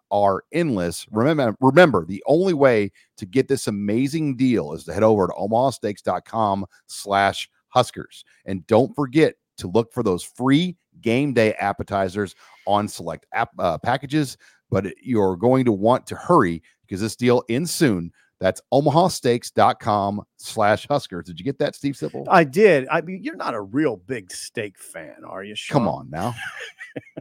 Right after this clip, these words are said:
Speaker 2: I, I don't know that I know anybody that's more of a steak <laughs> fan than you.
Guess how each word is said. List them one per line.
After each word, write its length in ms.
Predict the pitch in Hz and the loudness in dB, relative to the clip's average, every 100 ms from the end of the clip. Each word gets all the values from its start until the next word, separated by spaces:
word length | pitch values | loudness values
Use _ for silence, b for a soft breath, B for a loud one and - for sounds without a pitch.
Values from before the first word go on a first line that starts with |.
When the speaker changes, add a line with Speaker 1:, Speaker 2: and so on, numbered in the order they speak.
| - - - _ - _ _ B 226 196 | -20 -20 -20 _ -20 _ _ B -10 -6
Speaker 2:
I, 160 | 165 208 - - | -6 -6 -6 -6
I 80 | |
don't 240 | 208 254 135 | -4 -4 -2
know 140 | 143 | -4
that 80 | 123 | -4
I 80 | 113 | -6
know 260 | 113 120 117 | -4 -6 -4
anybody 520 | 131 123 110 110 104 | -6 -6 -8 -10 -12
that's 240 | 95 - | -16 -14
more 260 | 107 113 104 | -6 -4 -4
of 80 | 90 | -8
a 60 | |
steak 600 | - - - - 160 151 - | -14 -16 -16 -10 -10 -10 -18
<laughs> 120 | - | -8
fan 220 | 139 113 98 | -6 -6 -14
than 160 | 98 | -18
you. 260 | 104 98 | -16 -16